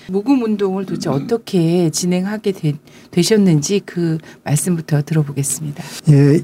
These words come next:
Speaker 2: 이와 관련해서는 다른 시민사회단체와 별로 다르지 않습니다. 이 같은 동포가 이렇게,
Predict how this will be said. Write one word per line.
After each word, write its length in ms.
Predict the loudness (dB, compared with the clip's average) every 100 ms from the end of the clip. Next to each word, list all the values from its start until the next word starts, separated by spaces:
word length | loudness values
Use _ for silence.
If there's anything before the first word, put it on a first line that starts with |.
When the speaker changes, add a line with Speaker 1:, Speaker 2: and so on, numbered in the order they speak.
| 6
Speaker 2:
이와 380 | 6 6 4 4
관련해서는 960 | 4 6 6 4 6 6 6 6 4
다른 680 | 2 4 6 6 6 6 4
시민사회단체와 1400 | 2 6 6 6 4 4 2 4 6 4 4 0 0 0 0
별로 280 | 0 2
다르지 380 | 0 0 2 2
않습니다. 640 | 0 -2 -2 -4 -4 -12 _ _ _ -20 -20 -20 _
이 640 | 0 2 4 4 2 0 -4 -12 _ _ _ -20 _
같은 360 | -4 2 2 4
동포가 640 | 4 2 0 -2 0 0
이렇게, 580 | -2 -4 -4 -2 -4